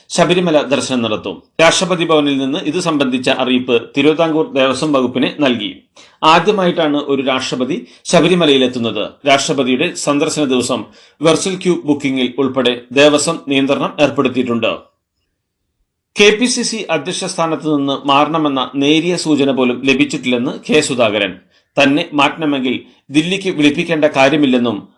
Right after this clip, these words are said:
പാർട്ടി സ്ഥാനമൊഴിയാൻ പറഞ്ഞാൽ ഒഴിയുമെന്നും കെ സുധാകരൻ പറഞ്ഞു. തനിക്ക്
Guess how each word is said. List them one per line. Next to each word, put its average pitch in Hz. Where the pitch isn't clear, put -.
പാർട്ടി 165
സ്ഥാനമൊഴിയാൻ 165
പറഞ്ഞാൽ 147
ഒഴിയുമെന്നും 151
കെ 170
സുധാകരൻ 151
പറഞ്ഞു. 117
തനിക്ക് 135